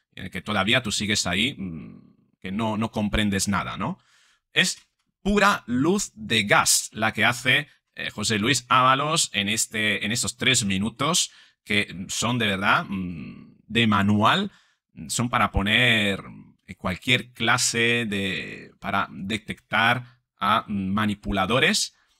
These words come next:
porque utiliza una cantidad de estrategias en tan solo tres minutos que son brutales. Fíjate, te las voy a, eh, decir, no sin antes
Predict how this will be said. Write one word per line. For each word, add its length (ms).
porque 420
utiliza 360
una 160
cantidad 440
de 60
estrategias 640
en 140
tan 180
solo 300
tres 320
minutos 560
que 80
son 260
brutales. 580
Fíjate, 500
te 140
las 180
voy 520
a, 360
eh, 340
decir, 460
no 180
sin 200
antes 500